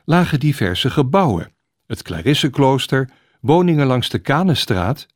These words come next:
en boerderijen. Het klooster en een groot deel van de bebouwing van de Kanenstraat stonden eigenlijk in de weg.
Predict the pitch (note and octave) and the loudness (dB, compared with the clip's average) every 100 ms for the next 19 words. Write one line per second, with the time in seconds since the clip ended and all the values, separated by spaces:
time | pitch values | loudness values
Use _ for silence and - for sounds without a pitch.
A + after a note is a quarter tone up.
0 | _ C#3 C#3 B2+ A2+ C#3 B2 D#2 - _ | _ 0 2 2 2 2 0 -4 -10 _
1 | _ _ _ _ _ _ _ _ _ - | _ _ _ _ _ _ _ _ _ -2
2 | E3+ F#3 E3 D3 - F#3+ F3+ C#3+ A2+ C#3+ | 2 4 4 4 2 2 2 0 2 2
3 | D#3 C3 C#3+ C3+ B2 G#2+ G2 F#2 G#2+ B2 | 2 4 4 4 2 2 0 0 2 2
4 | A2+ G#2 F#2 - D#3 A2+ G2+ - A#2 C3 | 0 -2 -2 0 0 0 -2 -2 -2 -2
5 | - _ - D#3 A#2+ G#2+ - F3 D#3 A2 | -10 _ 0 2 2 0 0 0 0 -2
6 | G2 - A2+ G2+ C#3 G#2 D2+ | -6 -4 -4 0 0 0 -4